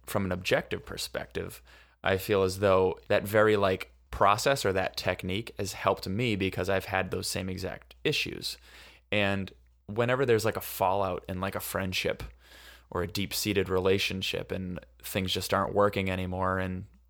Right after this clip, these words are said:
you're unfortunately the one who's, like, realizing it and they're not, I think that finding a way to s-, to seek objectivity and not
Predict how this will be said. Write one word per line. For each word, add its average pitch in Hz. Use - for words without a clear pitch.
you're 95
unfortunately 95
the 92
one 92
who's, 92
like, 95
realizing 98
it 117
and 92
they're 98
not, 98
I 101
think 98
that 95
finding 110
a 101
way 98
to -
s-, -
to -
seek 107
objectivity -
and 92
not 98